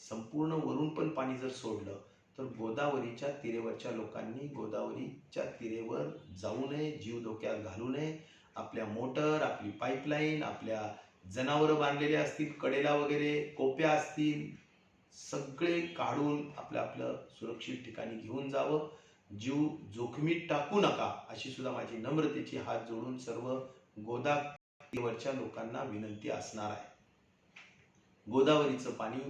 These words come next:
ज्यावेळी सोडलं जाईल, त्यावेळी तर अधिक जास्त दोन दिवसानंतर सतर्कता बाळगली पाहिजे. मी निश्चित प्रकारे कडाच्या विभागाच्या अधिकाऱ्यांनाही बोललोय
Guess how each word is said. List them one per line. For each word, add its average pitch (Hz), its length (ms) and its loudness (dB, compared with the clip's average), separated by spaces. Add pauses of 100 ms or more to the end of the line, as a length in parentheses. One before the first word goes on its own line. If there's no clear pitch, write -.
(140)
ज्यावेळी 107 240 -4
सोडलं 113 440 -2
जाईल, 151 500 -2 (200)
त्यावेळी 117 320 -2
तर 131 200 0
अधिक 147 420 0
जास्त 143 420 6 (320)
दोन 131 220 4
दिवसानंतर 117 580 -2
सतर्कता 127 1040 -2 (320)
बाळगली 110 540 4
पाहिजे. - 420 -6 (540)
मी 151 460 2 (120)
निश्चित 127 420 -4
प्रकारे 123 760 -2 (720)
कडाच्या 156 400 4
विभागाच्या 127 560 4
अधिकाऱ्यांनाही 117 600 0
बोललोय 135 420 0